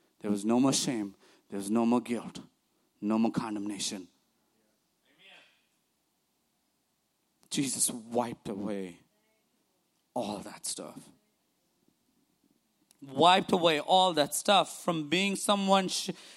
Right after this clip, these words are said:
she was trying to avoid everybody else. She goes boldly proclaiming now. That's radical. From trying to run and hide from everybody, now she goes in and shouts to them, "Hey, come and see this Messiah.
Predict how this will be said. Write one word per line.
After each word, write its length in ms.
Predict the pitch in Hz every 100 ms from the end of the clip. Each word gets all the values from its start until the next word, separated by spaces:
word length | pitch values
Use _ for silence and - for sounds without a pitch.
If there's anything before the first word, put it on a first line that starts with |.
| -
she 160 | - 196
was 160 | 160
trying 300 | - 190 196
to 60 | 185
avoid 360 | 156 180 196 190
everybody 480 | 180 180 175 180
else. 200 | 180 180
She 120 | - 151
goes 260 | 160 165
boldly 600 | 123 - 175 185 185 180
proclaiming 960 | 190 - 185 - 175 180 196 196 170 147
now. 300 | 135 113 101 _ _ -
That's 240 | 208 -
radical. 720 | 131 151 156 135 - 107 90 _ _ _ _ _ _ _ _
From 240 | - 170 170
trying 260 | 196 196
to 80 | 190
run 260 | 156 185 202
and 140 | 185
hide 340 | 160 185 190 -
from 180 | 185
everybody, 460 | 170 175 180 175 170
now 160 | 165 170
she 160 | 185
goes 260 | 151 156 147
in 160 | 160
and 140 | 151 123
shouts 400 | - 135 131 -
to 80 | 123
them, 240 | 117 107
"Hey, 280 | 143 147 110
come 160 | - 143
and 140 | 135
see 580 | - - 190 185 151 104 _ _ _ -
this 200 | 123 127
Messiah. 540 | 113 123 110 104 92